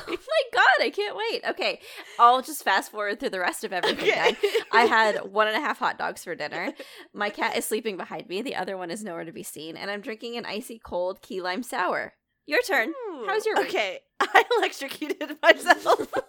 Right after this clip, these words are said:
Speaker 1: Wow, what a fucking duo. <laughs> Okay, um,
Speaker 2: Okay.
Speaker 1: um, okay, I'm ready for the details.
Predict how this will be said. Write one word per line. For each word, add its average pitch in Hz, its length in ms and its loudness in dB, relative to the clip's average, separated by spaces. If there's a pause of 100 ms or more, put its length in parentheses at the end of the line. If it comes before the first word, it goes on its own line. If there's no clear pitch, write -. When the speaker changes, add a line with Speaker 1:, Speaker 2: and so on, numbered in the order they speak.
(4000)
Speaker 1:
Wow, 190 280 6 (460)
what 190 120 -2
a 226 60 2
fucking 302 380 0
duo. 175 500 2
<laughs> - 40 -2 (2000)
Okay, 247 260 2 (220)
um, 233 340 2
Speaker 2:
Okay. 208 400 2
Speaker 1:
um, 208 320 2
okay, 180 280 0
I'm 180 120 -4
ready 185 180 -2
for 202 380 -2 (120)
the 208 180 -6
details. - 580 -10